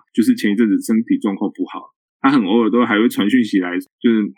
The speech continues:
呃，长辈式讯息传来，就是没有标点符号的那种。<laughs> 潘老师，你妈妈还好吗？我最近在康家怎么样怎么样怎么样，然后真的很希望有机会等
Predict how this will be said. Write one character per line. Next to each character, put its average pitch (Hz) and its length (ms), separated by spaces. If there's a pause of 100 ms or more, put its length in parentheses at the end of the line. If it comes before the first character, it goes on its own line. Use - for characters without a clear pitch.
呃， 101 240
长 95 180
辈 139 140
式 139 160
讯 127 180
息 - 140
传 - 220
来， 113 100
就 123 140
是 127 120
没 110 140
有 113 120
标 123 180
点 107 180
符 - 180
号 101 220
的 95 80
那 120 180
种。 - 180
<laughs> - 1160
潘 180 80
老 156 160
师， 180 220
你 123 100
妈 151 220
妈 170 200
还 127 200
好 123 220
吗？ 113 260
我 107 160
最 156 220
近 160 120 (240)
在 147 160 (160)
康 143 240
家 139 160
怎 127 140
么 104 80
样 135 180
怎 92 100
么 95 80
样 113 160
怎 101 120
么 101 80
样， 110 180
然 101 100
后 123 220
真 143 160
的 131 80
很 98 80
希 117 200
望 131 160
有 92 100
机 - 180
会 123 200
等 98 120